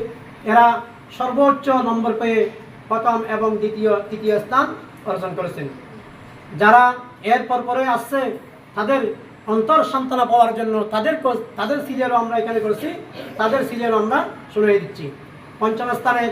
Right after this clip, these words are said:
তৈয়বা, ষষ্ঠ রাইফা আক্তার, সপ্তম উজাইর, অষ্টম মাইশা আফরিন, নবম তালহা, দশ, দশম,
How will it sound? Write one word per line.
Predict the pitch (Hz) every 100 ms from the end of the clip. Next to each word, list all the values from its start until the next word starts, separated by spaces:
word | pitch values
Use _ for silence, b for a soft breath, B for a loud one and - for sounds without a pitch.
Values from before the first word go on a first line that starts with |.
| 233
তৈয়বা, | 226 226 233 226 - - - - - 240
ষষ্ঠ | 240 - 240 226 226 - - -
রাইফা | 202 220 233
আক্তার, | 233 226 233 226 220 - - - - -
সপ্তম | 220 - 247 240 233 - - - - 202
উজাইর, | 202 233 240 233 - - - - 208
অষ্টম | 214 - 247 240 208 - - 185
মাইশা | 220 220 233
আফরিন, | 233 233 233 220 - - - - - 180
নবম | 214 226 233 226 - - - -
তালহা, | 220 214 226 220 220 - - - - - - - - - - - - - - - - - - 156
দশ, | 247 233 - -
দশম, | 226 226 254 254